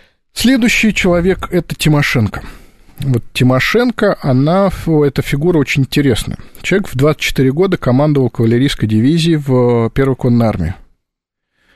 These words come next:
Про него, м, на самом деле, очень так, э, поэтично пишут, про то, как он в бурке, с шашкой, там, так сказать, горцевал. Ну, двадцать четыре года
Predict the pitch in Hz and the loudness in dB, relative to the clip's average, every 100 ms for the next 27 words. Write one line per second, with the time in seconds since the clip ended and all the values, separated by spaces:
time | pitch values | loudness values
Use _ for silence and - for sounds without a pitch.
0 | _ - 127 135 143 151 127 113 - 131 | _ -4 0 2 4 2 0 -4 -6 -2
1 | 127 123 120 117 117 127 147 131 135 127 | 0 2 2 2 2 2 0 0 2 2
2 | 127 - 120 110 - 113 107 - 143 139 | 0 -2 -4 -4 -4 -2 -2 0 -2 0
3 | 147 - 113 - 180 - 123 - 120 127 | -4 -2 -2 0 -2 -2 -2 -2 -2 -4
4 | - - 120 113 113 165 202 175 143 127 | -4 -2 0 0 0 0 0 0 -2 -2
5 | - 160 175 - - - 120 117 113 110 | 0 0 0 -2 -6 -2 -2 0 0 -2
6 | 107 110 113 - 107 117 123 - 147 151 | -2 -4 -4 -2 -2 0 -2 -2 0 2
7 | 185 175 160 - - - - - 175 185 | 2 0 -2 -8 -12 -12 -10 -2 0 0
8 | - - - - 135 147 175 - 165 147 | -4 -12 -18 -8 -2 0 -2 -2 -2 0
9 | 135 110 104 | 0 -2 -2